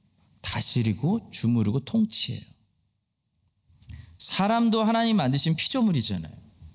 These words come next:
그러니 사람도 하나님의 통치 아래에 있습니다. 사람은 물론 자유의지를 가지고 있는 자율적인 존재지만 그래도 하나님의 손길,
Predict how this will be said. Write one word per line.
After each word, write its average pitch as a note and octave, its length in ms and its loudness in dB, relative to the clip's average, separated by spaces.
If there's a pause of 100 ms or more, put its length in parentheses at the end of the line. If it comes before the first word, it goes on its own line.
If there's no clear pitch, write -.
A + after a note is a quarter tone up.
(1400)
그러니 A#3 360 2
사람도 A3 500 2
하나님의 G#3+ 640 2
통치 C4+ 520 0
아래에 A#2+ 340 2
있습니다. F#2+ 720 0 (120)
사람은 B3 680 0
물론 D3 640 2 (420)
자유의지를 G3 1120 0
가지고 D3+ 280 0
있는 D3 220 2
자율적인 C#3 680 0
존재지만 G#2+ 720 2 (380)
그래도 C3+ 960 -2 (140)
하나님의 D3+ 540 0
손길, G2 600 -2